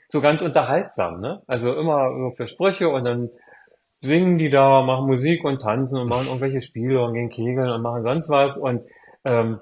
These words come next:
ja, also irgendwie so, ähm, ja, also, ähm, also so eine, so eine Gruppe von, von, äh,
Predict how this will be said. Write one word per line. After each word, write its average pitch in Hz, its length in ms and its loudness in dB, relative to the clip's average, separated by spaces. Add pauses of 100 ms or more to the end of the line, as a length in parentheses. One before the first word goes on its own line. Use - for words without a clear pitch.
ja, 90 320 -6 (120)
also 104 220 -6
irgendwie 120 380 -4
so, 117 420 -2
ähm, 110 380 -6 (880)
ja, 123 280 2 (380)
also, 117 500 -2
ähm, 110 460 -6 (1700)
also 117 320 -2
so 110 120 -4
eine, 117 300 0
so 123 80 -6
eine 113 180 -4
Gruppe 170 500 0
von, 135 460 -2
von, 123 380 -6
äh, 117 420 -2